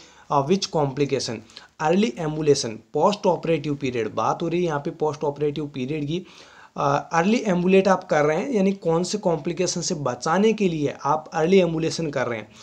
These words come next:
यहाँ पर आपको करेक्ट आंसर करना था ऑप्शन डी, ऑप्शन बी, सॉरी, ऑप्शन बी, डीप वेन thrombosis, डीवीटी से बचाने के लिए, डीवीटी से प्रिवेंट करने के लिए,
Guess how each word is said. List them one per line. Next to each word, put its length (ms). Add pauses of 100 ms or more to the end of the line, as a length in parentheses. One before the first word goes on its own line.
(220)
यहाँ 200
पर 120
आपको 180
करेक्ट 280
आंसर 220
करना 140
था 80
ऑप्शन 320
डी, 240 (100)
ऑप्शन 360
बी, 140
सॉरी, 300
ऑप्शन 380
बी, 220 (280)
डीप 260
वेन 200
thrombosis, 680
डीवीटी 680
से 200
बचाने 580
के 120
लिए, 160
डीवीटी 420
से 120
प्रिवेंट 400
करने 300
के 100
लिए, 140